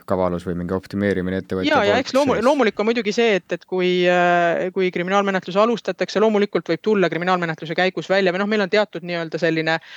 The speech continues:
Speaker 2: kuidas ma ütlen, valulävi, et, ähm, et, äh, mis tuleb siis ületada, et, et menetlust alustatakse. Et menetluse, kriminaalmenetluse alustamiseks peab ikkagi olema põhjus, äh, ja, ja alus ja, ja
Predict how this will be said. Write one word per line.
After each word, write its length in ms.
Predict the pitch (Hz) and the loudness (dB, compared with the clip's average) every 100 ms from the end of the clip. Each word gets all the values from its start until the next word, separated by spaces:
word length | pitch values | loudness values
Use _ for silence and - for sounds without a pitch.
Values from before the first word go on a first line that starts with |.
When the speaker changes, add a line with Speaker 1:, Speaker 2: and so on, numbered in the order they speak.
| - - - _ | -20 -20 -20 _
Speaker 2:
kuidas 200 | 165 165 | -8 -4
ma 100 | 180 | -4
ütlen, 160 | 196 165 | -2 0
valulävi, 500 | 220 202 165 160 151 147 | 2 2 0 0 -2 -4
et, 140 | - - 151 | -8 -2 -2
ähm, 280 | 151 151 151 | -2 -6 -6
et, 280 | 156 156 _ 156 | -6 -6 _ -2
äh, 120 | 151 | -2
mis 80 | 156 - | -4 -4
tuleb 200 | 170 - | -4 -4
siis 160 | 175 | -2
ületada, 540 | 202 185 - 165 160 160 | 0 0 -2 -2 0 0
et, 280 | - - 165 | -4 -6 -4
et 140 | 165 | -4
menetlust 420 | 185 180 - - 247 | -6 -6 -8 0 2
alustatakse. 760 | 320 - 165 - - - 160 - _ _ _ _ _ _ _ | 0 -4 -6 -6 -6 -4 -6 -8 _ _ _ _ _ _ _
Et 80 | 170 156 | -6 -2
menetluse, 340 | 180 - 165 170 | -2 -2 -2 -2
kriminaalmenetluse 640 | 170 180 185 170 160 160 | -2 0 0 0 -4 0
alustamiseks 480 | 185 196 - 160 160 | 0 0 -4 -10 -8
peab 220 | - 165 | -4 -2
ikkagi 240 | 165 165 160 | -2 -2 0
olema 200 | 156 156 | 2 2
põhjus, 380 | 175 302 208 160 - - - - - - | 2 2 2 0 -8 -18 -18 -18 -16 -4
äh, 460 | 175 165 160 160 - | 0 2 2 2 2
ja, 220 | 165 160 | 2 2
ja 200 | 160 165 | 4 4
alus 320 | 226 233 165 - | 4 2 -2 0
ja, 160 | 165 160 156 156 156 | 2 2 2 2 0
ja 160 | 165 | 0